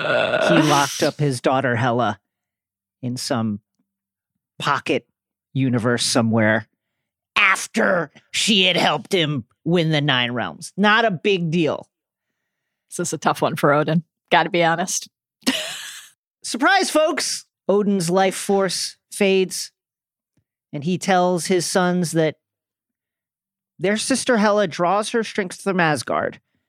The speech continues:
Speaker 2: Mm-hmm.
Speaker 1: And then he disappears in a cloud of golden light that looks like fireflies.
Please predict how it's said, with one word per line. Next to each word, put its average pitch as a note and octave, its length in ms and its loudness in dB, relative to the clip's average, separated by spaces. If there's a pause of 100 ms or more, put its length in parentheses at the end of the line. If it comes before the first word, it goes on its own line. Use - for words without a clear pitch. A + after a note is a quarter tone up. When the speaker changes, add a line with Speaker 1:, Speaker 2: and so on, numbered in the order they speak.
Speaker 2:
Mm-hmm. F3+ 260 -4
Speaker 1:
And F#3 100 0
then B2 60 2
he B2+ 100 0
disappears F3 760 2 (320)
in C3+ 60 -4
a - 60 -2
cloud A3+ 500 2
of F#3+ 320 -4 (360)
golden A#3+ 440 2
light F#3 300 2
that D#3 120 -4
looks - 240 -6
like G3+ 140 0
fireflies. - 840 0